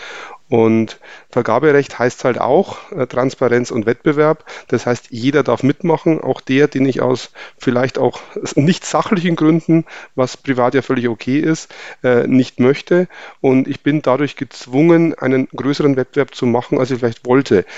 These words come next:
Ähm, dass das Ganze legitimen Zwecken folgt, ist natürlich klar, weil der Staat möchte möglichst günstige Auftragnehmer, er will den Wettbewerb stärken, indem dann auch der Beste,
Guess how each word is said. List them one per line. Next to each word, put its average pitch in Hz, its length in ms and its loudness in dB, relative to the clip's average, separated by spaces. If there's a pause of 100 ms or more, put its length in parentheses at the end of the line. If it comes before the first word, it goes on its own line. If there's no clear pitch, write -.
(260)
Ähm, 117 260 2
dass 113 160 -2
das 123 160 0
Ganze 127 300 0
legitimen 127 580 0
Zwecken 127 380 -2
folgt, 143 340 -4
ist - 80 -2
natürlich 123 340 -2
klar, 135 280 0
weil 113 120 2
der 113 120 0
Staat 120 580 -2
möchte 131 540 2
möglichst 120 420 -2
günstige 170 680 2 (600)
Auftragnehmer, 147 600 2
er 123 180 -2
will 127 100 -2
den 120 180 0
Wettbewerb 151 420 0
stärken, 151 380 0
indem 131 220 -2
dann 127 140 2
auch 123 200 -2
der 127 100 0
Beste, 175 640 0